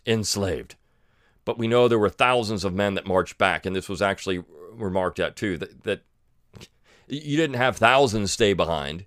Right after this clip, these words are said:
You might have had some, but not thousands. Gettysburg may not have been the great turning point of the war for Lee and the Army of Northern Virginia. The Army would go on to fight for close to two more years, but the Gettysburg campaign did signal a crisis of confidence in soldiers' belief in their slaves' unwavering fidelity. It did?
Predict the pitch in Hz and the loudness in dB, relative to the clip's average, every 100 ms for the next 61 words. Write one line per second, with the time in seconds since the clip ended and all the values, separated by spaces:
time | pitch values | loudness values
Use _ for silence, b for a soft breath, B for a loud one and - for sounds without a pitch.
0 | _ _ _ 95 120 117 107 98 - 131 | _ _ _ 2 2 4 2 0 0 2
1 | 98 90 107 101 92 87 82 - - - | 4 2 0 0 2 2 0 -6 -20 -20
2 | _ b b b b b b - 135 147 | _ b b b b b b 0 2 4
3 | 123 139 123 131 123 123 110 92 123 113 | 4 4 4 4 4 2 0 2 2 2
4 | 127 123 110 117 107 101 113 110 101 110 | 0 0 0 0 0 2 2 2 0 0
5 | 104 104 104 101 98 87 85 143 143 113 | 2 0 0 0 -2 -2 -2 0 2 -2
6 | b b b 107 131 147 120 110 117 110 | b b b 2 4 4 2 2 0 0
7 | - 120 117 110 - 120 101 92 113 101 | 2 0 0 -6 0 0 0 -6 -6 -2
8 | 98 104 156 101 - 101 98 82 143 143 | 0 0 0 0 -2 -6 -6 -2 -2 0
9 | 139 123 117 107 98 131 139 107 131 107 | -2 -2 -2 -6 -4 -4 -4 -2 -2 -2
10 | 117 110 101 87 - 165 143 127 131 - | -4 -2 -2 -2 -4 -4 -4 -4 -6 -2
11 | 185 175 147 127 123 - 147 127 101 127 | -4 -2 -2 -4 -8 0 0 0 -4 0
12 | 139 135 b b - 135 - 135 135 117 | 0 0 b b -2 -2 0 2 2 2
13 | 127 107 139 135 127 101 135 123 87 85 | 0 2 2 2 -2 0 2 2 0 -2
14 | 90 185 294 | 0 2 0